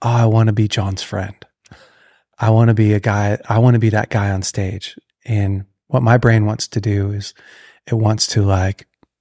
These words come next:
<clears throat> wants to, like, pick apart what they're saying or, like, what would I say if I was on stage right now?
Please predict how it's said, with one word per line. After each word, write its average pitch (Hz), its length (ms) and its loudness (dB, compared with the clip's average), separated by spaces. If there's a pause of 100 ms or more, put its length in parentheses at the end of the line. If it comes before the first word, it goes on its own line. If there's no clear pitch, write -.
(180)
<clears throat> - 1600 -16
wants 110 200 2
to, 113 60 2
like, 101 220 0
pick - 200 2
apart 95 360 -2
what 101 120 -2
they're 110 100 -4
saying 101 420 -4
or, 104 240 -6
like, - 180 -8
what 113 180 2
would 107 120 4
I 98 140 2
say 110 260 -4
if - 180 -6
I 101 40 -6
was 113 140 -8
on 117 140 -6
stage - 300 -8
right 113 100 -4
now? 110 200 -6